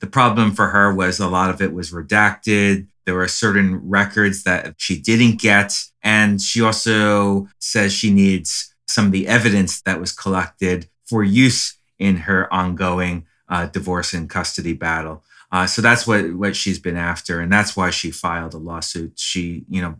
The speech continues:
presumably appealed, uh, the initial foia response. And having not been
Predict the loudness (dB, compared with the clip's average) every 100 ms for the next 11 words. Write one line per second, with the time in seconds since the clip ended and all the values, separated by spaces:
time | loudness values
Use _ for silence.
0 | -10 -2 2 4 2 0 -4 -6 -6 -6
1 | -4 -4 -6 -20 -18 -12 -4 -2 -2 -6
2 | -8 -4 0 4 4 2 2 0 -2 _
3 | _ -2 2 2 0 -2 -6 -6 -4 2
4 | 4 6 4 2 -6 -10 _ -6 -4 -2
5 | -4 -8 -12 -10 -2 0 2 4 4 4
6 | 2 0 0